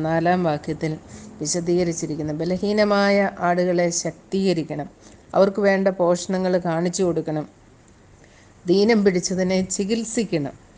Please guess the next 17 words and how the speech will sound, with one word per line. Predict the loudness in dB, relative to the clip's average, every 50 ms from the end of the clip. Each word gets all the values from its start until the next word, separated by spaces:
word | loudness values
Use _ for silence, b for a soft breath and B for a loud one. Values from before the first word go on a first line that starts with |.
| B B B B B B -4
ഒടിഞ്ഞതിനെ | -2 0 2 2 2 2 2 2 2 2 2 2 2
മുറിവ് | 2 2 0 2 4 4 4 4 6
കെട്ടണം, | 4 4 2 0 -4 -6 -6 -6 -8 -10 -16 -20 -20 -12
ചിതറിപ്പോയതിനെ | -6 -4 -2 0 2 2 2 2 0 2 2 4 6 6 6 4 4 2 2 0 0 -2 -6 B B B B -6 0 0
തിരിച്ചു | 2 2 0 -2 0 0 2
വരുത്തണം, | 2 2 2 0 -2 -4 -4 -6 -6 -6 -10 -14 -20 -20 -20 -14 -8 -6
കാണാതെ | -4 -2 0 0 2 2 2 4 2
പോയതിനെ | 2 2 2 2 2 0 0 0 -2 -2 -4 -4 -6 -10 -12 -10
അന്വേഷിക്കണം. | -6 -4 -4 -4 -4 -4 -6 -8 -10 -8 -6 -4
ഇതൊക്കെ | -2 0 0 -2 -2 -6 -6 -2 -2 -2 -2 -2 -6 B B B B B B B -4 -2
ഒരു | 0 2 2
ഇടയൻ്റെ | 2 0 2 2 2 2 2 2 0 0 2 2 0 0 -2
ഉത്തരവാദിത്തമാണ്. | -8 -12 -8 -4 0 0 2 4 4 4 4 4 2 0 0 -2 -2 -2 -2 -6 -6 -8 -10 -10 -14 B B B B B B B -12 -6
ആ | -4 -2 0 0 0 -2 -2 -4
ഇടയ | -2 2 2 4 4
ശുശ്രൂഷ | 4 2 0 -2 -4 -4 -2 0 -2 -2 -2 -4
ചെയ്യുവാനായി | -4 -2 0 0 2 2 4 2 2 2 0 0 0 -2 -2